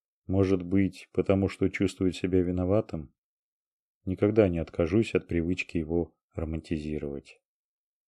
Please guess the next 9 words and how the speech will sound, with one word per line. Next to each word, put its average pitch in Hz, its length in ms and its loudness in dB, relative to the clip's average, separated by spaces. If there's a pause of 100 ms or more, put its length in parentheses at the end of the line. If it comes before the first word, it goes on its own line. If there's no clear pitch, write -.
(840)
«А 131 100 4
у 131 80 4
тебя 156 260 4
молоко 151 440 4
есть, 156 520 -2
пап? 101 240 0 (640)
Чай 147 260 4
слишком 117 420 -2
крепкий». 104 580 -2